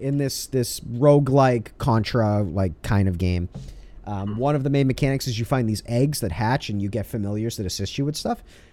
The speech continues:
Speaker 1: but you, you can't
Speaker 2: Mm-hmm.
Speaker 1: choose. It's totally random. Um, and one of these fucking cats that you get from one of these eggs,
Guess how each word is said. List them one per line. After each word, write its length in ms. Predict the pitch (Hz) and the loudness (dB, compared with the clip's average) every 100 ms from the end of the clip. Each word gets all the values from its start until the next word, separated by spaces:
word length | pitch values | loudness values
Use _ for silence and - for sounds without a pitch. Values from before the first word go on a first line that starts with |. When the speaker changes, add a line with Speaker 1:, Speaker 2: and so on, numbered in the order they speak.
| - | -14
Speaker 1:
but 220 | - 127 135 | -4 -2 0
you, 240 | 135 135 | 0 -2
you 140 | 147 139 | -4 0
can't 120 | 165 | 0
Speaker 2:
Mm-hmm. 120 | 147 | 0
Speaker 1:
choose. 460 | - - 170 120 101 | 0 6 6 6 2
It's 160 | - | -2
totally 320 | - 127 101 | 0 0 2
random. 340 | 90 87 78 76 - - - - | 0 0 -2 -6 -12 -20 -20 -12
Um, 180 | 120 127 | -8 -8
and 140 | 131 127 | -4 0
one 200 | 156 247 | 2 2
of 120 | 240 | 2
these 240 | 190 170 | 0 0
fucking 380 | - 233 277 165 | -2 -8 -6 -6
cats 580 | - 190 185 98 - - | -2 2 4 2 0 -4
that 220 | 127 - | -4 -2
you 60 | 117 | 0
get 220 | 131 120 | 0 0
from 140 | 147 | -2
one 140 | 120 123 | -2 0
of 80 | 110 | -2
these 160 | 113 | -4
eggs, 380 | - 127 104 - | -2 -2 -2 -6